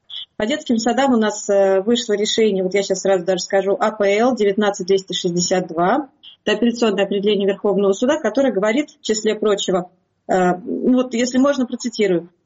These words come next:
э, часть третья статьи шестьдесят семь Федерального закона об образовании связывает прием,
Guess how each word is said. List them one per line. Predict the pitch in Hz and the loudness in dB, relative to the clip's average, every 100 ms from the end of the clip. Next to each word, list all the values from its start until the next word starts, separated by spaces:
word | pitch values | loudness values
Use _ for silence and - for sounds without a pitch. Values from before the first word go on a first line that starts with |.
| _ | _
э, | 196 190 185 185 185 _ _ | -2 0 2 0 -2 _ _
часть | - 294 294 | -2 -2 -2
третья | 262 247 | -4 -4
статьи | - 214 214 | -4 -4 -2
шестьдесят | 190 202 196 | -2 -2 0
семь | 202 185 _ 190 - - | 0 -2 _ -16 -10 -4
Федерального | 202 233 202 185 | -2 0 -2 -2
закона | 208 208 196 | -2 0 0
об | |
образовании | 185 202 262 311 | 0 0 2 2
связывает | 247 240 262 240 240 | 0 0 0 0 0
прием, | 247 247 262 208 | 0 2 2 0